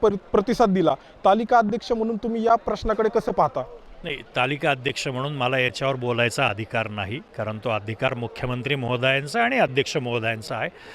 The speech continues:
Speaker 2: त्याच्यामुळं याच्यावर भाष्य करणं उचित होणार नाही.
Speaker 1: धन्यवाद आमदार महोदय, आपण दैनिक संध्याशी बातचीत केल्याबद्दल. हे होते आमदार चेतनजी तुपे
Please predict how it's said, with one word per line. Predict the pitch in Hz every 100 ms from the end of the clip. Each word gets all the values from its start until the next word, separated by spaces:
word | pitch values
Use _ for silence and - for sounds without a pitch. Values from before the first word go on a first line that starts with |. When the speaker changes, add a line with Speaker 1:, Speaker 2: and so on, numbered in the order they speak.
| -
Speaker 2:
त्याच्यामुळं | - 120 143 127 135
याच्यावर | 131 110 131
भाष्य | 123 110 - 131
करणं | - 123 131 123 -
उचित | 131 - 127 -
होणार | 104 101
नाही. | 98 104 - - - - - -
Speaker 1:
धन्यवाद | 185 214 226 226
आमदार | 202 190 202
महोदय, | 202 190 196
आपण | 185 202 190
दैनिक | 190 190
संध्याशी | - 180 180 -
बातचीत | 180 165 175
केल्याबद्दल. | - 175 170 160 175
हे | - - -
होते | 214 196 208 214 - - -
आमदार | 175 185 202
चेतनजी | - 196 190 185
तुपे | 180 185 185